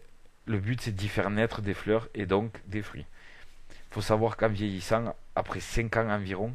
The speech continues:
la coursonne va arrêter de produire des fruits. Donc, en fait,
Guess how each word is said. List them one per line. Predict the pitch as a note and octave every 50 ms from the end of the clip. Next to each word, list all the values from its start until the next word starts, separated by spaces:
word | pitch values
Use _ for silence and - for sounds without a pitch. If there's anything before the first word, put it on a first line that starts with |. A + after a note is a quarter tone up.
| C3 - - - - - - - -
la | - G2+
coursonne | F#2 - - - A#2 - - B2 A#2+ A#2 A#2+ - -
va | - G2 G2+
arrêter | G#2 F#2+ G2 G2+ F#2 - B2
de | A2 A2+
produire | G2 - - - G#2+ F#2+ G2+ G#2 G2+
des | F#2+ G#2+
fruits. | G2+ - - - F2 - - - - - - - - - - - - -
Donc, | - - D#2+ G#2 G2 F#2+ F2+ - - - - - - - - -
en | - F2+ F#2 F2
fait, | - A2 A#2 A#2 - -